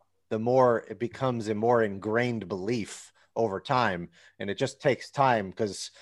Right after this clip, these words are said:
you know, I, I showed my mom the, this movie of the law of attraction before, and she sees this little kid wishing for a bike and wishing for a bike. And then finally just a bike appears. And she,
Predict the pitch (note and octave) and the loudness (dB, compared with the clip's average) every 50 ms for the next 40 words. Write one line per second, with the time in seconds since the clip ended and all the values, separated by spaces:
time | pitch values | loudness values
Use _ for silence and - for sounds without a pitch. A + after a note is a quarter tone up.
0 | - - - B2+ A#2 A2 A2 A#2 A2+ - - - _ - A#2 A#2+ A2+ - _ - | -20 -14 -6 0 4 6 6 6 4 2 -2 -16 _ -2 -2 -2 -2 -2 _ -16
1 | - - - D#3+ D3 C3+ B2+ C3 B2+ B2 B2 B2 B2+ B2+ B2 A#2+ A#2 A2 G#2+ - | -4 4 6 6 8 8 8 6 6 6 8 8 8 8 6 4 2 -2 -4 -4
2 | - A#2 A#2+ A#2 A2+ A2 A#2+ A#2+ - - - C3 C3 C3+ C#3+ C#3 B2 B2 A#2 A2 | 0 2 4 4 4 2 0 -4 -6 -8 -6 -2 0 2 2 2 2 2 2 2
3 | G#2+ G2+ A2+ A2+ A#2 A#2+ B2 A#2+ A2+ G#2+ A#2 - - C3 B2 B2 - - C3+ A#2 | 2 2 2 4 6 8 8 8 6 4 2 2 4 4 4 4 2 -2 -4 -4
4 | A2+ G#2+ - B2 A2+ A2 G#2+ G#2 G2 F#2 - - - - _ - - B2+ A#2 - | -4 -2 0 2 4 4 4 2 0 -4 -10 -18 -20 -20 _ -16 -12 -12 -10 -8
5 | - C#3+ C#3 B2+ A2 B2+ A#2+ - - _ _ _ _ _ - D#3+ C#3 D3 C#3 B2+ | -6 -6 -6 -4 -4 -6 -6 -6 -8 _ _ _ _ _ -10 -2 0 2 2 0
6 | - - E3 D3+ C#3 A2+ G#2+ A#2+ C#3+ C#3 - D3 C3+ A#2+ - - B2+ A#2+ A2 G2+ | 0 2 2 4 4 4 2 0 0 0 0 -2 -4 -4 -4 -2 0 0 4 4
7 | B2 A#2+ G#2+ G2 - A2+ G#2+ A2+ C3+ C3+ - - B2 A2+ - - B2 A#2 G2+ B2 | 4 4 4 2 -2 -6 -4 -2 -2 -2 -2 -2 -4 -4 -2 -2 -2 2 4 4
8 | A#2 A2+ G#2+ - A2+ G#2+ A2 A2 A2 - - E3 E3 E3 D#3+ D3+ C#3+ B2+ C#3+ C#3 | 4 4 2 0 -4 -4 -4 -4 -4 2 4 6 6 6 4 2 0 -2 -2 -4
9 | - - B2+ A2+ - C#3 C#3 C#3 C3+ C3 - - D3 C#3 B2 A2+ G#2+ F#2+ G#2 G#2 | -4 -4 -4 0 4 4 4 4 4 0 -4 -2 0 2 2 2 0 -2 -4 -8
10 | G#2 - - | -8 -8 -12